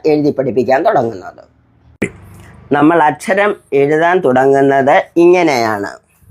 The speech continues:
ഇവിടെ മുതൽ ഇങ്ങോട്ട് വളച്ച് വന്നിട്ട് ഈ വരയിൽ കൂടി വീണ്ടും വന്ന് താഴോട്ട് വന്ന് ഈ വരയുടെ അകത്തൂടെ കയറി ഇറങ്ങി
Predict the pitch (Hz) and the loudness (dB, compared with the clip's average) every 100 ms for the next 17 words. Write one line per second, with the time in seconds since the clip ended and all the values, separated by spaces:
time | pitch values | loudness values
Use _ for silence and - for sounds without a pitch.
0 | _ _ _ _ _ - 190 190 156 139 | _ _ _ _ _ 0 2 2 2 2
1 | 139 147 156 202 - _ 165 156 143 135 | 2 2 2 2 -2 _ -2 0 0 0
2 | 131 135 143 156 160 180 139 135 135 143 | 2 2 2 0 0 -2 2 2 0 -2
3 | 147 139 - 202 190 _ - 202 233 180 | -2 -2 0 0 -2 _ -4 0 2 2
4 | 139 147 147 131 156 147 139 147 175 196 | 0 0 0 -2 -2 0 0 0 0 0
5 | 185 151 143 160 190 143 135 147 160 151 | 0 0 0 0 2 2 4 2 2 0
6 | 147 143 147 143 131 131 143 156 175 202 | 0 0 2 2 2 0 0 0 2 0
7 | - - 147 160 170 196 185 170 143 139 | 0 -2 0 0 0 0 2 2 2 0
8 | 123 123 131 147 143 120 135 165 | 0 2 2 2 2 2 2 2